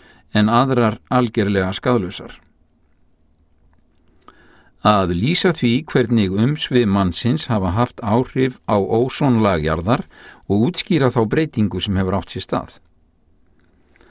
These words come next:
Að geislunarorka er ein af mörgum myndum orkunnar. Efni kaflans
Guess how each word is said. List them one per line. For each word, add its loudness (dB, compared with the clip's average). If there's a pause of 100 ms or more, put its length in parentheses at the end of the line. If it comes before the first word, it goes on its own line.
(520)
Að 4
geislunarorka 0 (420)
er 0
ein 2
af 2
mörgum 2
myndum -2 (400)
orkunnar. -4 (2750)
Efni 4
kaflans -2